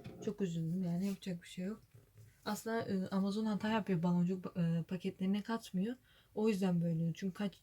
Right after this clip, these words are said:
yani kaç yoldan geliyor. Böyle.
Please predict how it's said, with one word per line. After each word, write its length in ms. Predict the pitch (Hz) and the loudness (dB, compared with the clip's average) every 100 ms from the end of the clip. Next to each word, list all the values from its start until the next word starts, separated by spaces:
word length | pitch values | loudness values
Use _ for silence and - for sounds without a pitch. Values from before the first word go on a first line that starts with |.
| _ 165 | _ -4
yani 160 | 160 | -4
kaç 220 | 165 220 | -2 -2
yoldan 280 | 262 226 190 | 2 2 4
geliyor. 300 | 160 156 156 - _ _ _ _ _ _ _ - | 2 2 -2 -6 _ _ _ _ _ _ _ -12
Böyle. 340 | 175 170 196 | -6 -2 -2